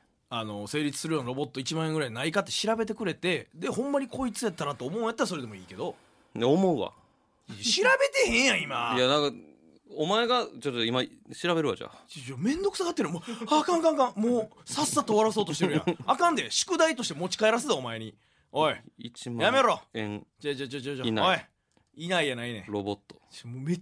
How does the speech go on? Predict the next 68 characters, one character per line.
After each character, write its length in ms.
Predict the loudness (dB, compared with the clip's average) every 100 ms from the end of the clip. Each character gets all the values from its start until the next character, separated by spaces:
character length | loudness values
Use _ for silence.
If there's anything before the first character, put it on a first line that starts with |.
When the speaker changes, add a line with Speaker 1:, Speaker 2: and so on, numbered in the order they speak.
| 0
Speaker 1:
ち 120 | 2
ゃ 40 |
嫌 120 | 2
な 100 | 2
ワ 120 | 0 -4
ー 20 |
ド 60 |
や。 100 | -6 -12 -8
聞 120 | -4
い 40 | -4
た？ 80 |
今、 160 | -4 -8
一 200 | -4 -4
万 120 | -4
円 80 | -8 -8
以 120 | -4
内 220 | -4 -4
っ 40 |
て。 260 | -8 -6 -2
Speaker 2:
<laughs> 40 | -2 -6 -20 -20 -20 _ -20 -16 -4
あ、 60 | 0
Speaker 1:
め 20 |
っ 20 |
ち 80 | 2
ゃ 80 | 2
嫌 100 | 0
や。 60 | -6 2
Speaker 2:
あ、 140 | 4
い 60 | 6
い 60 |
や 120 | 6 4
ん、 60 |
こ 100 | 4
れ。 200 | 0 0 -8
Speaker 1:
何？ 460 | -6 -2 -2 -4 -8 _
Speaker 2:
猫 300 | 2 2 4
の 120 | 0 0
な。 140 | -4
Speaker 1:
あ 40 | -12 _ _ _ -20
あ。 340 | -18 -18 -20 _ _ _ _ -2
Speaker 2:
こ 160 | 2
れ 100 | 4 4
ど 180 | 0
う？ 40 | 0 _ _ _
ほ 100 | -2
ら。 100 | 0
Speaker 1:
え？ 260 | 0 -4 -10 _ _ _ _ _ _ _ -2
Speaker 2:
猫 260 | 0 2 0
の 80 |
尻 220 | 0 -4 -2
尾 80 | 0
だ 140 | 0
け 60 | 0
の 120 | -2
ロ 80 | -2
ボ 100 | -6
ッ 20 |
ト、 120 | -8
ほ 100 | -10
ら。 80 | -8
<laughs> 1300 | -8 -4 0 2 2 2 0 -2 -2 -2 -4 -6 -2
こ 120 | 0
れ 60 | 2
一 160 | 2
万 160 | 0 0
円 60 |
や 60 |
ん。 60 | -6